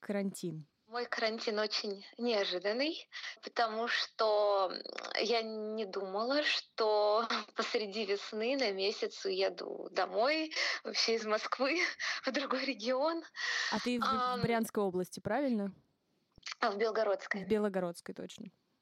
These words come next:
Speaker 1: Но оно близко
Speaker 2: Да.
Speaker 1: там.
Speaker 2: Ну да, там буквально ночь ехать. Вот. У нас, а, вообще компания работала до последнего, и вот только в конце марта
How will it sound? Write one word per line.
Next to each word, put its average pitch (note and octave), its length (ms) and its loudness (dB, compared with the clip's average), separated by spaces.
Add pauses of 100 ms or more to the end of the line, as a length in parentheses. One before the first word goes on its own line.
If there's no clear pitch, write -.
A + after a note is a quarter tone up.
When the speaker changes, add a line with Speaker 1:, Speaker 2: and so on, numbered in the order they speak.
Speaker 1:
Но A#3+ 140 0
оно B3 160 4
близко G#3+ 320 0
Speaker 2:
Да. G3+ 120 0
Speaker 1:
там. F3+ 200 -6 (420)
Speaker 2:
Ну F#4+ 440 2
да, A#3+ 320 2
там G3 240 0
буквально G3 760 0 (200)
ночь G3 420 0
ехать. G#3 560 0 (540)
Вот. G3+ 400 2 (560)
У A#3 60 -2
нас, A3 280 2 (220)
а, F3+ 420 2 (320)
вообще F#3 460 2 (480)
компания G3 520 2
работала F3+ 480 2
до F3+ 100 0
последнего, A#3+ 840 0 (540)
и G#3 160 2
вот G3 220 0
только F#3+ 580 0 (400)
в - 120 -10
конце G3+ 360 0
марта C#4 640 0